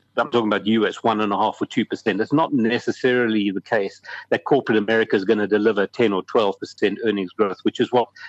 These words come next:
as the Yanks say, is, is currently sort of being baked in for the next two years. Um, that's where the vulnerability comes from. High valuations, um, probably coming to an end of very accommodative monetary policy,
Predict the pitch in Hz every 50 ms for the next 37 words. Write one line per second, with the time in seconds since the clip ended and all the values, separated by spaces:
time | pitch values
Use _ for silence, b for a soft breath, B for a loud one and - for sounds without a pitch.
0 | B B B - 101 107 113 110 104 117 110 107 - - - - 101 101 98 92
1 | - - 117 104 110 - 127 113 - - - 135 123 120 - - 113 104 - 123
2 | 110 98 104 110 101 101 87 - 104 101 95 - - - 113 98 90 - - 101
3 | 98 98 101 - - - - - 101 95 92 90 101 101 95 87 85 82 - -
4 | - - - 95 90 90 95 98 92 - B B B B B B 127 131 - -
5 | - 123 110 110 101 107 107 107 107 101 92 104 101 92 - - - - 98 95
6 | - - 98 90 92 - - 127 139 143 117 120 110 104 104 104 104 101 101 98
7 | - 113 104 101 98 92 - - _ _ _ _ _ _ _ _ _ _ _ _
8 | _ - 113 107 104 101 98 - B B B B B B B B _ _ _ _
9 | _ _ _ _ - - - - - 160 151 123 120 113 113 107 - - 143 113
10 | 110 104 - 120 110 104 110 113 120 123 107 107 95 104 117 113 117 113 110 98
11 | - - 107 104 104 95 98 - 104 90 98 98 101 104 95 - - 101 - -
12 | 107 101 98 95 - - 104 113 127 135